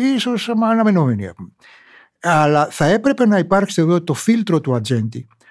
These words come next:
ο οποίος θα παρουσιάσει το βιβλίο αυτό στον επίδοξο ξένο εκδότη με άλλους όρους από ό,τι θα κάνει ο μεταφραστής. Δεν θα του πει δηλαδή ότι αυτό είναι ένα πολύ σπουδαίο, ένα πολύ ωραίο βιβλίο. Τι θα πει ωραίο βιβλίο;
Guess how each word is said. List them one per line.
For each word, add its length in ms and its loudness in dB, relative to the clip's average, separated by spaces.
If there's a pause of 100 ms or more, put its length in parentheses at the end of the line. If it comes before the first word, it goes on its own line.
(200)
ο 140 2
οποίος 560 0
θα 220 -2
παρουσιάσει 800 0
το 440 0
βιβλίο 540 -2
αυτό 420 -4
στον 400 -6
επίδοξο 640 0
ξένο 320 -4
εκδότη 560 -8 (300)
με 180 4
άλλους 400 2
όρους 360 2
από 200 -2
ό,τι 140 -4
θα 140 -8
κάνει 320 -2
ο 60 -2
μεταφραστής. 680 -8 (180)
Δεν 180 2
θα 120 2
του 160 0
πει 140 4
δηλαδή 380 0
ότι 200 0
αυτό 220 0
είναι 100 2
ένα 140 0
πολύ 200 0
σπουδαίο, 420 0
ένα 120 0
πολύ 220 2
ωραίο 280 2
βιβλίο. 460 -4 (280)
Τι 100 0
θα 120 0
πει 120 -4
ωραίο 220 -4
βιβλίο; 380 -10